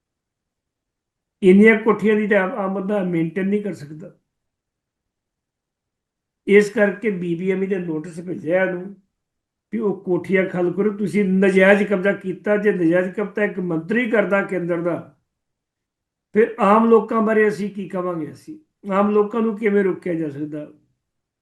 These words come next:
ਕਿਉਂ ਨਹੀਂ ਬੀ ਬੀ ਐਮ ਨੇ ਇਹਦੇ ਖਿਲਾਫ ਪਰਚਾ ਦਰਜ ਕਰਾਉਣ ਦੀ ਜਿਹੜੀ ਦਰਖਾਸਤ ਜਿਹੜੀ ਆ ਉੱਥੋਂ ਦੇ ਐਸ ਐਸ ਪੀ ਨੂੰ ਦਿੱਤੀ ਵੀ ਪਰਚਾ ਦਰਜ ਕਰੋ, ਨਜਾਇਜ਼ ਕਬਜ਼ਾ ਚੁੱਕ ਕੇ ਸਮਾਨ ਬਾਹਰ ਸੁੱਟੋ।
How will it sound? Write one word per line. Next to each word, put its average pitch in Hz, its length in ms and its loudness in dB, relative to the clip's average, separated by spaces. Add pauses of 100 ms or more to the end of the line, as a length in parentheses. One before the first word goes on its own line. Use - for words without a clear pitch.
(480)
ਕਿਉਂ 226 280 6
ਨਹੀਂ 262 160 2
ਬੀ 214 180 0
ਬੀ 220 180 0
ਐਮ 214 80 2
ਨੇ 214 140 0
ਇਹਦੇ 214 140 0
ਖਿਲਾਫ 196 300 -4
ਪਰਚਾ 202 280 -6
ਦਰਜ 185 240 -8
ਕਰਾਉਣ 185 300 -8
ਦੀ 190 60 -6
ਜਿਹੜੀ 185 240 -2
ਦਰਖਾਸਤ 170 480 -8
ਜਿਹੜੀ 180 200 -4
ਆ 190 100 -4
ਉੱਥੋਂ 180 380 -10
ਦੇ 175 100 -6
ਐਸ 156 180 -10
ਐਸ 165 120 -10
ਪੀ 170 100 -6
ਨੂੰ 165 120 -6
ਦਿੱਤੀ 156 300 -6
ਵੀ 165 140 -4
ਪਰਚਾ 170 280 -6
ਦਰਜ 160 220 -2
ਕਰੋ, 160 240 0
ਨਜਾਇਜ਼ 151 340 -2
ਕਬਜ਼ਾ 165 380 0
ਚੁੱਕ 175 320 -4
ਕੇ 180 80 -2
ਸਮਾਨ 160 300 -2
ਬਾਹਰ 156 220 2
ਸੁੱਟੋ। 185 640 0